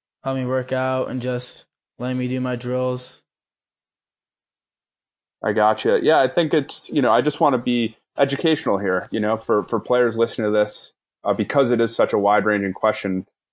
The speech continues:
Speaker 2: I really appreciate you sharing, uh, your insights about the throwing programs, because I think if someone listens to this, it can answer a lot of questions from someone like yourself who's, uh, been through it. A couple more questions. Um,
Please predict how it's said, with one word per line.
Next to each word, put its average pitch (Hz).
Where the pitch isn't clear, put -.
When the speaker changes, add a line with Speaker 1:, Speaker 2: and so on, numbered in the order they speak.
Speaker 2:
I -
really 117
appreciate 107
you 95
sharing, 101
uh, 95
your 117
insights 120
about 107
the -
throwing 110
programs, 101
because 104
I 101
think 107
if 107
someone 107
listens 110
to -
this, 98
it 104
can 104
answer 107
a 101
lot 98
of -
questions 107
from 95
someone 131
like 113
yourself 110
who's, 101
uh, 98
been 120
through 123
it. -
A 123
couple 196
more 165
questions. 135
Um, 120